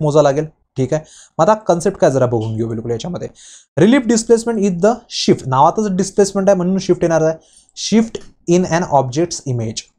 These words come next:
म्हणजे इथे जर असेल तर शिफ्ट झाली बिलकुल इमेज. बघा इथे रिलीफ हाईट बघा, इथे शिफ्ट करून दाखवली आहे तुम्हाला बिलकुल, असं काय दिसणार आहे बिलकुल. याला म्हटलेलं आहे रिलीफ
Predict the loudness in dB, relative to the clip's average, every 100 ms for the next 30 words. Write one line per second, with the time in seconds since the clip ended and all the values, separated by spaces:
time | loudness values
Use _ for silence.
0 | _ _ _ -6 -4 -2 0 2 2 2
1 | -4 -10 _ _ _ _ _ _ -6 -2
2 | -2 2 2 2 -2 -2 -2 -4 -4 -2
3 | 0 0 -4 -16 _ _ _ _ _ _
4 | -4 0 0 -2 -2 0 2 2 2 0
5 | -4 -8 -6 -2 -2 -2 -2 -4 -6 -8
6 | -10 -4 -2 0 0 0 -4 -8 -10 -8
7 | -8 -10 -12 -20 -20 -8 2 2 4 2
8 | 0 2 2 2 0 -2 -4 0 2 4
9 | 2